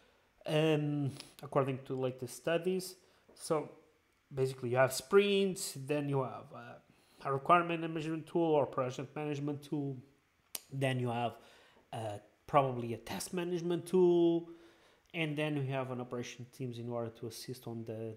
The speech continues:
deployment in the, on the, uh, maintenance. What could be here the blind spot,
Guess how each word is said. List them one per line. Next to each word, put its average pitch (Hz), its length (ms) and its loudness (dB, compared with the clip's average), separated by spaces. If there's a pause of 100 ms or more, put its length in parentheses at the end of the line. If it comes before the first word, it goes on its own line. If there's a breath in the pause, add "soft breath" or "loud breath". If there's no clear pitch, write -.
deployment 120 640 -8
in 110 240 -10
the, 113 160 -10 (420)
on 120 300 -8
the, 113 480 -6 (100)
uh, 117 500 -8 (100)
maintenance. 117 840 -14 (1600 soft breath)
What 254 180 2
could 233 160 4
be 220 180 4
here 208 300 4
the 170 160 0
blind 170 440 -4
spot, 117 600 -12